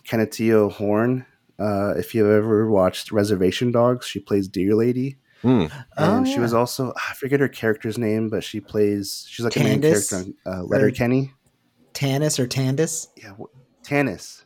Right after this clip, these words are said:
Speaker 1: Tanis,
Speaker 2: Yeah,
Speaker 1: that's
Speaker 2: yeah,
Speaker 1: it.
Speaker 2: yeah, yeah.
Speaker 1: Yeah. She's awesome. So she's in, uh, Mohawk, which I really recommend. Um, it's kind of a bloody revenge kinda, um, tale.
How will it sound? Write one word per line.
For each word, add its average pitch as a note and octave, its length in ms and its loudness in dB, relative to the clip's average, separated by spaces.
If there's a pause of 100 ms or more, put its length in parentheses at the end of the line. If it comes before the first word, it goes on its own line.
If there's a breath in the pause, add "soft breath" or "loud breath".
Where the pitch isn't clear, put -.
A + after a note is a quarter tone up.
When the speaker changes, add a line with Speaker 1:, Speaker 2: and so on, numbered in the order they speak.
Speaker 1:
Tanis, A2+ 240 -6
Speaker 2:
Yeah, B2+ 340 2
Speaker 1:
that's A2+ 120 2
Speaker 2:
yeah, A2+ 40 0
Speaker 1:
it. A2 60 0
Speaker 2:
yeah, G#2+ 80 0
yeah. F2 280 0 (500 loud breath)
Speaker 1:
Yeah. A#2 300 2 (1000)
She's C3+ 220 -4
awesome. G2+ 500 -2
So - 180 -4
she's A2+ 320 0
in, G#2+ 300 2
uh, F#2+ 200 -2
Mohawk, G2 600 0
which F#2 340 -6
I - 80 -2
really G2 280 2
recommend. F#2 760 -2
Um, F#2 460 -2 (500 loud breath)
it's - 100 -20
kind A2+ 180 2
of G#2+ 120 2
a F#2 500 2 (880)
bloody G#2 460 2
revenge F#2 640 0
kinda, F#2+ 500 -2
um, F#2+ 400 -2
tale. G#2 420 0